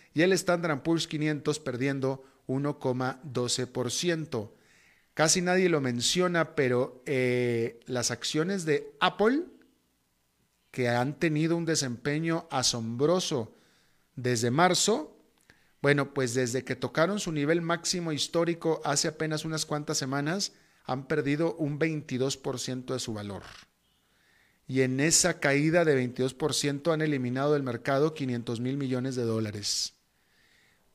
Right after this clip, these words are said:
Pero aún así está en terreno positivo para el año. Pero sí, Apple, entre otras, está perdiendo, pues, vapor, está perdiendo espuma. Y eso es positivo definitivamente. Pero el que entró a comprar Apple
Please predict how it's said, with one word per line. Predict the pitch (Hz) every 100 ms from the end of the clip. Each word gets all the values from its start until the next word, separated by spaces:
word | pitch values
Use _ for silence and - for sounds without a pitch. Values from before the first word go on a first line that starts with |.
| _
Pero | - 180 180 196 -
aún | 127 127 156
así | 170 151
está | 139 151 143
en | 160 131
terreno | 123 120 143
positivo | 139 110 110 117 127
para | 113
el | 107
año. | 120 117 101 - _ _ _ _ _ _ - _ _ _ -
Pero | - 123 113
sí, | - 143 185 -
Apple, | 156 151 170 180 240 -
entre | 127 117 123
otras, | 131 131 156 175
está | - - 131
perdiendo, | 147 127 127 131 127 143 143 - _ _ _ _ _
pues, | 151 139
vapor, | 156 156 226 240 214 -
está | - - 147
perdiendo | 160 147 156 165
espuma. | 156 - - 269 233 107 - - _ _ _
Y | 127 139
eso | 156 - 160 - -
es | 135 123 127 - - _ -
positivo | 127 127 113 131 127 139
definitivamente. | 127 113 117 107 131 135 180 185 139
Pero | 127 113
el | 113
que | 123
entró | 110 104 214
a |
comprar | 247 254 190 208 202
Apple | 196 190 131 104